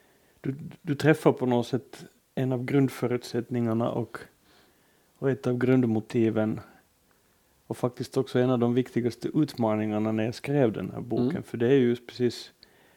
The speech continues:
Speaker 1: som du säger, att det, nittonhundratrettioåtta är det ett fruktansvärt hotfullt och våldsamt år.
Speaker 2: Mm.
Speaker 1: Redan andra världskriget har visserligen inte brutit ut, men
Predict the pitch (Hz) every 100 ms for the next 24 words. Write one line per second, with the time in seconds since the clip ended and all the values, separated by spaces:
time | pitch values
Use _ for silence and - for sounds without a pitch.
0 | _ _ - 120 120 - 131 123 110 110
1 | 117 120 120 123 123 120 - 113 113 135
2 | - 113 107 107 117 - - 123 110 110
3 | - 165 113 - - 110 - 110 113 139
4 | - - - - - - 107 107 151 165
5 | 73 104 117 113 123 - 117 117 107 113
6 | 110 - 107 110 110 - 107 110 107 113
7 | 127 135 110 - 104 104 104